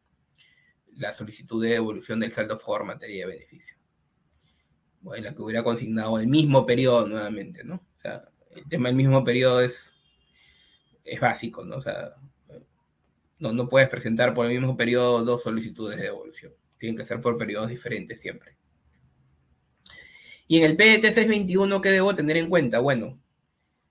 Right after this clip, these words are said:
que en principio lo que se va a evaluar siempre son las exportaciones, como dije al principio, exportaciones embarcadas del periodo. Así que la casilla clave que debe conciliar con el P D T exportadores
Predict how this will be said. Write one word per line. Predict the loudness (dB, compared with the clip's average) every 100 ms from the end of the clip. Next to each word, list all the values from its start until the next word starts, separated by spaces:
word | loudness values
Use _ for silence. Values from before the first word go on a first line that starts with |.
| _
que | -4
en | -2
principio | 0 -2 0 4 6
lo | 6
que | 2
se | 2 6
va |
a | 8
evaluar | 8 6 4 2
siempre | 0 -4 -4
son | -4 -2
las | -2 -2 -6 -14
exportaciones, | -12 -2 -2 -2 -4 -4 -4
como | -4 -4
dije | -2 -2
al | -4
principio, | -4 -6 -6 -4 -4 -4 -8
exportaciones | -16 -6 -6 -6 -8 -8 -6
embarcadas | -4 -4 -6 -6 -8 -6 -8 -8
del | -10 -10
periodo. | -12 -14 -14 -18 -20 _ _ _ _ -20 _ _ -12
Así | -8 0
que | 2
la | 4
casilla | 0 2 2 2
clave | 2 6 6 4 0 -6
que | -6 -2
debe | 0 -2 -2
conciliar | -4 -4 -6 -6 0 0 0 -4
con | -10 -8
el | -10 -8
P | -4
D | -4
T | -4
exportadores | -10 -10 -8 -6 -4 -2 -2 -4 -8